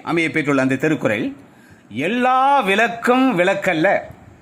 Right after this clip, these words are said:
சான்றோர்க்கு பொய்யா விளக்கே விளக்கு. எல்லா விளக்கும் விளக்கல்ல, சான்றோர்க்கு பொய்யா விளக்கே விளக்கு." நாம் இப்பொழுது இந்த திருக்குறளின் வார்த்தைகளுக்கு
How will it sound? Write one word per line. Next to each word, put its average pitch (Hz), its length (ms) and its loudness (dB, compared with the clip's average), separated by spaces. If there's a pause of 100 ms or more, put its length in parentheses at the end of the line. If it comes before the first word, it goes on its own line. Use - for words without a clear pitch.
(160)
சான்றோர்க்கு 240 920 -2
பொய்யா 262 540 2
விளக்கே 196 460 0
விளக்கு. 135 580 -2 (600)
எல்லா 269 560 0
விளக்கும் 269 560 2
விளக்கல்ல, 165 580 -2 (340)
சான்றோர்க்கு 156 960 -2 (300)
பொய்யா 294 520 2
விளக்கே 226 500 0
விளக்கு." 135 560 -2 (380)
நாம் 302 320 -2
இப்பொழுது 262 460 2
இந்த 226 160 2
திருக்குறளின் 220 500 0
வார்த்தைகளுக்கு 180 1080 0